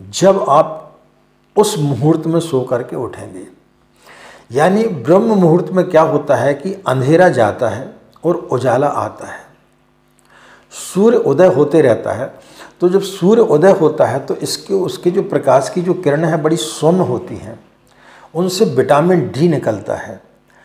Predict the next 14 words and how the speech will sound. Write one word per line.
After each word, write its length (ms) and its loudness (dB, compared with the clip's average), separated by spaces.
तो 140 -14
उससे 300 0
विटामिन 540 2
डी 240 2
निकलने 420 0
से 160 -4
क्या 160 0
होता 240 0
है 80 6
कि 120 -4
आपके 460 0
अंदर 360 0
जो 140 -4
है 180 -4